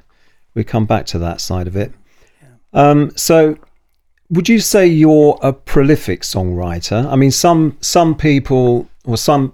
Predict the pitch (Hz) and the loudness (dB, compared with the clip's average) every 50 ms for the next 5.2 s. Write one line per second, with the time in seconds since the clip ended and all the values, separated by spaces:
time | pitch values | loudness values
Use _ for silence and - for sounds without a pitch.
0 | - _ - - 143 139 131 113 101 101 95 90 92 - - 110 104 95 - 110 | -12 _ -2 0 0 2 2 2 0 0 0 -2 -4 -6 -6 -6 -8 -6 -4 -2
1 | 107 104 104 - - - - - - 104 98 98 - - 120 110 104 - 101 87 | -2 -2 -4 -6 -12 -14 -14 -12 -8 -6 -6 -6 -4 -4 -4 -4 -2 -4 -6 -4
2 | 101 104 101 95 - - - - 113 104 98 - - 85 80 82 80 87 90 87 | -4 -4 -4 -6 -8 -10 -4 -2 -2 -2 -2 -4 -6 -10 -8 -8 -10 -10 -8 -6
3 | 104 104 98 87 80 80 92 92 85 87 95 - - - - - _ _ - - | -6 -6 -4 -6 -6 -8 -8 -8 -8 -8 -10 -10 -12 -16 -18 -20 _ _ -6 -4
4 | 95 92 90 92 82 82 - - 90 - - 101 92 92 92 - - 101 101 90 | -4 -4 -4 -6 -8 -8 -10 -12 -10 -6 -6 -6 -6 -6 -8 -8 -6 -6 -6 -6
5 | 82 80 76 - | -8 -10 -12 -12